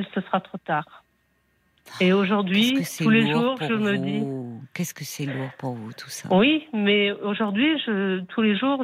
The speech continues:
Speaker 1: je me dis, « Papa, t'avais raison, j'ai tout compris, mais c'est trop tard. » Mais j'ai tout compris. J'ai compris comment elle a fonctionné avec toi pendant des décennies, qu'elle t'a pourri la vie, et que, et que voilà, quoi.
Speaker 2: Oui, mais alors,
Speaker 1: Et
Speaker 2: c'est terrible, cette prise, enfin,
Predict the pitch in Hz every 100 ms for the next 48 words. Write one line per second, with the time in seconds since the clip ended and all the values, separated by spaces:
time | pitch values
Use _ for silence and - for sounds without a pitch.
0 | - 220 196 196 185 220 - 180 220 220
1 | 190 196 202 202 269 254 196 185 233 214
2 | 196 - 254 240 170 190 - 208 127 127
3 | _ - - - 202 185 190 269 294 269
4 | - 285 - - - - - 196 208 180
5 | 277 262 220 214 202 185 202 - 196 202
6 | 208 180 - 233 220 185 180 165 170 208
7 | 233 214 185 196 277 - 208 - 185 185
8 | _ - 320 311 285 226 196 208 240 370
9 | - - - - - - 208 208 208 196
10 | 185 175 180 185 214 196 185 202 208 294
11 | 370 - 185 - _ _ _ - - -
12 | - - - - 214 233 233 196 185 185
13 | 180 180 - 262 262 285 - 220 _ -
14 | 233 - 170 185